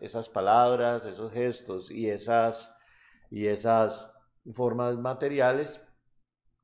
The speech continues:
constituyen el sacramento en la iglesia. Pero fíjense eso, que Dios decide quedarse,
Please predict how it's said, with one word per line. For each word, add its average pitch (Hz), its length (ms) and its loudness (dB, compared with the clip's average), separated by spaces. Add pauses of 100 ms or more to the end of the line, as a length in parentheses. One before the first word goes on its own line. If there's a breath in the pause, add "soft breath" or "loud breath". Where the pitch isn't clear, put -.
(200)
constituyen 117 1040 -4
el 104 160 -8
sacramento 104 1300 -2
en 107 240 -8
la 98 80 -4
iglesia. 113 480 -2
Pero 107 260 -2 (380 loud breath)
fíjense 123 540 2
eso, 156 640 2
que 127 100 -2
Dios 110 680 -2
decide 131 500 -6
quedarse, 117 720 0